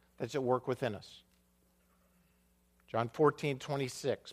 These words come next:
"But the Counselor, the Holy Spirit, whom the Father will send in my name, will teach you all things and will remind you of everything I've said to you." Here's the foundation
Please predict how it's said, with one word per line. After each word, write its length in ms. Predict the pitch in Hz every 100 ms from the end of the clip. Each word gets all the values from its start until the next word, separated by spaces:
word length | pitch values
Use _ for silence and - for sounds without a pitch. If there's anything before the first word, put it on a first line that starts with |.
| -
"But 140 | 123
the 80 | 131
Counselor, 480 | - 180 180 - 139
the 100 | 139
Holy 220 | 151 160
Spirit, 320 | 147 - 190
whom 80 | 175
the 80 | 156
Father 360 | - 190 202 180
will 160 | 156
send 220 | - 220
in 80 | 226
my 140 | 208 190
name, 320 | 170 170 156
will 100 | 143
teach 320 | - 220 -
you 140 | 196 -
all 220 | 269 339
things 420 | 330 156 123 123
and 80 | 139
will 120 | 131
remind 420 | 131 135 147 151
you 80 | 143
of 100 | 127 -
everything 480 | 180 180 160 139 131
I've 180 | 127
said 220 | 113 110 92
to 80 |
you." 100 | 110 - _ _ _ _ _ _ _ _ _ _ _ _ _ _ _ _ _ _ _ _ _ _ _ _ _ _ _ _ _ _ _ _ _ _ _ _ _ _ _ _ _ _ _ _ _ _
Here's 260 | - 247 247
the 100 | -
foundation 680 | - 175 143 139 - -